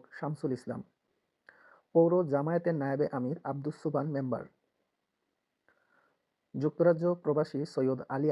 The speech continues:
আসকর, বিশ্বনাথ ডিগ্রি কলেজের প্রভাষক শাহ আলম তালুকদার তুহিন,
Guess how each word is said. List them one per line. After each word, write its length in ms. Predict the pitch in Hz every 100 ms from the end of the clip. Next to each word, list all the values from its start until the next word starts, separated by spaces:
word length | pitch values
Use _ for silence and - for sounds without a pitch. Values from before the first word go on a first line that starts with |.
| 127
আসকর, 320 | - - 123 - _ _ _ _ _ _ _ _ - _ _ -
বিশ্বনাথ 480 | 127 165 180 175 165 131
ডিগ্রি 180 | 139 147
কলেজের 380 | 165 156 131 127 - _ _ _ _ -
প্রভাষক 420 | 151 156 - 123 -
শাহ 120 | - 147
আলম 160 | 151 156
তালুকদার 380 | 147 143 139 123 -
তুহিন, 280 | 127 131